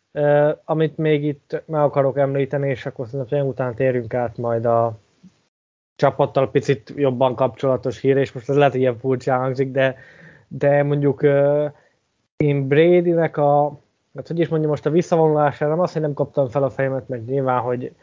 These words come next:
ahogy mondtam is, furcsa lesz nélküle látni, de hogy nekem ez a történet, ö, már valahogy úgy két éve véget ért, én ott egy picit ezt,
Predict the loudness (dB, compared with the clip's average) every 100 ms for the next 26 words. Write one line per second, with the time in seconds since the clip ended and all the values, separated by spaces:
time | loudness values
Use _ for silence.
0 | -20 _ 0 2 2 0 -2 2 2 4
1 | 2 0 0 -2 0 0 2 2 0 -2
2 | -4 -6 -20 _ _ _ -4 -2 0 0
3 | 0 0 0 2 2 4 4 4 2 0
4 | 0 -2 -4 -2 -2 -2 -2 -2 2 2
5 | 2 2 0 0 0 -4 -16 _ _ _
6 | _ _ _ _ _ _ 2 2 4 2
7 | 2 2 4 4 4 4 6 6 2 -14
8 | _ _ _ _ -2 -2 0 -2 -2 -4
9 | 0 -2 -2